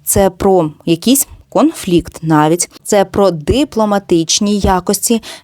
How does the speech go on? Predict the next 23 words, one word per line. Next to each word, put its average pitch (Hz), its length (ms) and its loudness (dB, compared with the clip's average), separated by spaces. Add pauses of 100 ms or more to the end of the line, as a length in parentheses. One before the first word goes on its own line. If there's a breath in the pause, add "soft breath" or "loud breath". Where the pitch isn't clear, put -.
і 208 380 2
про 208 240 2
гнучкість. 185 760 -2 (260)
Ну, 196 120 -2
ці 277 140 0
дві - 140 -4
карти 247 260 -4
дійсно 226 320 0
мені 180 180 2
показують, 196 440 -2
що 202 260 0
він 208 260 -2
готовий 196 640 0 (220 loud breath)
до 196 260 2
певних 262 560 0
якихось 233 400 -4
активних 202 480 -4
рухів. 180 280 -4 (120)
Так, 175 300 2
по 170 120 -4
десятці 180 420 0
жезлів, 175 380 0
можливо, 180 480 0